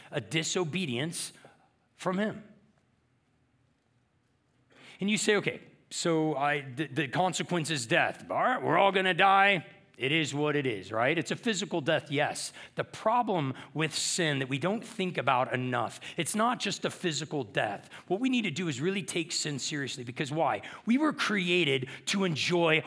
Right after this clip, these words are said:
our life source. We were created to enjoy him. He says, "I am everything you want and you need." And I keep saying that 'cause I think we forget it.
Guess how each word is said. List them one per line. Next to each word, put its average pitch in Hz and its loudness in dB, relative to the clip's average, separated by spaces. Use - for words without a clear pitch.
our 139 2
life 123 2
source. - -6
We 226 2
were 285 4
created 190 2
to 214 2
enjoy 185 4
him. 151 2
He 233 6
says, 220 4
"I 240 8
am 233 6
everything 226 4
you 208 0
want 214 4
and 214 4
you 214 4
need." 208 4
And 233 8
I 226 6
keep 269 4
saying 294 6
that 311 8
'cause 269 2
I 247 8
think 285 2
we 285 4
forget 214 4
it. - -2